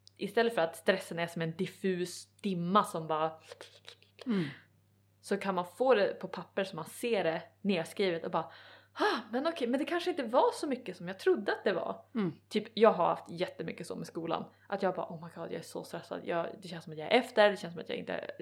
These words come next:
Speaker 1: har hunnit någonting. Det känns som att, alltså, jag är bara lost." Sen när jag bara sätter mig ner, bara, "Det här är de grejerna som jag ska göra.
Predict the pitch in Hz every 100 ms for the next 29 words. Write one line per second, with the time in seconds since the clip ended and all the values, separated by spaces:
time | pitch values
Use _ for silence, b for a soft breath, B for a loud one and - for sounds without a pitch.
0 | 180 175 170 190 180 165 247 233 233 226
1 | 226 226 B B B - 180 170 170 -
2 | - - - 180 - 80 - - - -
3 | 190 180 160 160 214 - - - B B
4 | B B B 262 277 240 - - - -
5 | 311 320 339 320 240 165 196 - - 165
6 | 190 - 285 277 202 175 170 165 170 170
7 | 165 160 165 165 175